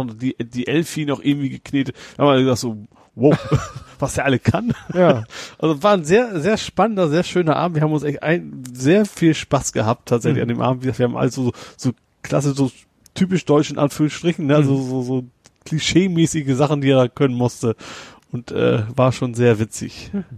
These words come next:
Speaker 2: Also er hat so richtig dieses ganze Einbürgerungsprozedere
Speaker 1: Genau. Hat er, hat er hinter
Speaker 2: durch-,
Speaker 1: sich
Speaker 2: durchgezogen.
Speaker 1: gebracht. Der weiß, das ist tatsächlich so, der weiß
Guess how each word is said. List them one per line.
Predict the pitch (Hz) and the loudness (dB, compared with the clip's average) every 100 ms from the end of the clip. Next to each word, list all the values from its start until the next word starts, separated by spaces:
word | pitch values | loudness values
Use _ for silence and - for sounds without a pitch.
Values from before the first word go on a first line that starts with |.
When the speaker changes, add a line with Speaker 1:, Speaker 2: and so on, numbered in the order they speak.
| - _ - | -20 _ -6
Speaker 2:
Also | 143 160 | 0 4
er | 180 | 4
hat | 185 | 2
so | 175 | 0
richtig | 165 170 156 | -2 0 -2
dieses | 156 147 139 | -2 -6 0
ganze | 147 147 143 135 | 0 2 0 2
Einbürgerungsprozedere | 139 131 135 117 123 120 - - 160 120 104 123 120 120 | 0 2 0 0 -6 -10 -10 0 4 6 4 2 0 0
Speaker 1:
Genau. | 120 | 0
Hat | 139 135 | 0 2
er, | 127 117 | 2 2
hat | 123 | 2
er | 120 | 2
hinter | 117 | 4
Speaker 2:
durch-, | 110 | 2
Speaker 1:
sich | 113 - | -2 -6
Speaker 2:
durchgezogen. | 113 113 113 | -6 -6 -8
Speaker 1:
gebracht. | 110 101 | -10 -4
Der | 117 98 | -2 2
weiß, | 123 139 | 2 2
das | - 110 | -2 -4
ist | |
tatsächlich | 135 117 123 | 0 2 2
so, | 117 | 0
der | 107 104 113 | -2 -2 -2
weiß | 123 - | -2 -4